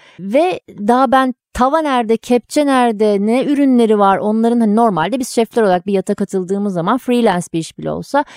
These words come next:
en azından bir iki gün kendimize tanırız ki o, e, mutfağı kendimize göre düzenleriz. İşte, e, son kullanma tarihi geçmiş ürün varsa onları atarız, atarız. Yeni alışverişimizi yaparız.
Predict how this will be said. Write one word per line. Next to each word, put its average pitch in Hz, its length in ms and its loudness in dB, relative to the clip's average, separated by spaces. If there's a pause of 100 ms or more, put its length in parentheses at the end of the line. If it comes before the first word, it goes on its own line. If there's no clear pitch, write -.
(180)
en 247 100 0
azından 220 360 0
bir 214 60 -2
iki 214 220 -2
gün 220 140 2
kendimize 208 420 0
tanırız 247 440 -2
ki 165 180 0 (320)
o, 226 360 2
e, 202 560 2
mutfağı 214 340 0
kendimize 208 420 -2
göre 180 240 -2
düzenleriz. 233 680 0
İşte, 196 180 -4
e, 135 500 -6 (520)
son 220 280 0
kullanma 202 380 -2
tarihi 190 320 0
geçmiş 185 320 -4
ürün 185 220 -2
varsa 180 260 -2
onları 175 240 -2
atarız, 226 440 0
atarız. 233 420 -2
Yeni 208 220 0
alışverişimizi 240 680 -2
yaparız. 233 460 -2